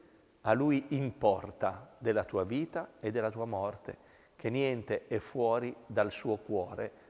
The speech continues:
dal suo abbraccio, dalla sua compagnia.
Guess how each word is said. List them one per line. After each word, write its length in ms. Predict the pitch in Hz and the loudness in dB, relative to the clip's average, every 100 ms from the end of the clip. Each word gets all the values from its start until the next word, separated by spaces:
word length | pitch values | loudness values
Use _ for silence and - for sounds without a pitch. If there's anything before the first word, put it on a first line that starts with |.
| - | -4
dal 180 | - 113 | 2 2
suo 240 | - 147 110 | 2 0 0
abbraccio, 760 | 104 101 98 95 - 123 110 - - - | 2 0 0 -6 -10 -8 -8 -12 -20 -20
dalla 280 | - 117 117 | -4 0 0
sua 240 | 113 143 117 | 0 0 0
compagnia. 760 | 110 104 101 98 98 98 117 | 0 -4 -4 -4 -4 -6 -10